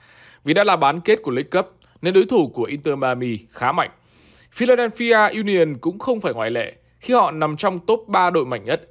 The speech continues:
M L S miền Đông sau hai mươi ba vòng đấu và là vô địch ở mùa giải trước. Còn đội bóng của David Beckham hiện đang tạm đứng chót của bảng xếp hạng này.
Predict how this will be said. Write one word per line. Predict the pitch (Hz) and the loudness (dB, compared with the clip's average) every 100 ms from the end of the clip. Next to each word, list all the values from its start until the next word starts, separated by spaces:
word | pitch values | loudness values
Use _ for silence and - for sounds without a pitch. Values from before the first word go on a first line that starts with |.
| 135 | -4
M | |
L | 120 110 131 185 | -2 -2 -2 -4
S | - | -10
miền | 147 131 | -10 -4
Đông | 143 151 120 _ _ | -2 -2 -4 _ _
sau | - - 214 | -6 -2 0
hai | 226 220 | 0 -2
mươi | 208 | 0
ba | 190 | 2
vòng | 160 131 | 2 -2
đấu | 110 110 220 - _ _ | -2 -2 -4 -8 _ _
và | 160 | 0
là | 170 156 | 2 2
vô | 175 196 | 2 0
địch | 165 - | -2 -6
ở | 139 | -6
mùa | 123 131 | -4 -4
giải | 117 87 | -4 -6
trước. | - 165 - _ _ _ _ - | -4 -4 -4 _ _ _ _ -2
Còn | 190 | 0
đội | 190 | 4
bóng | 175 233 | 2 2
của | 190 | 2
David | 170 196 | 2 4
Beckham | 208 214 175 143 - _ | 2 4 0 0 -8 _
hiện | 208 190 190 | -2 0 2
đang | 190 175 | 0 2
tạm | 165 - 151 | -2 -2 -4
đứng | 165 180 | -6 -2
chót | 226 247 - | 0 0 -2
của | - | -8
bảng | 107 92 | -6 -6
xếp | 180 | -2
hạng | 175 113 | 0 0
này. | 104 90 | -4 -10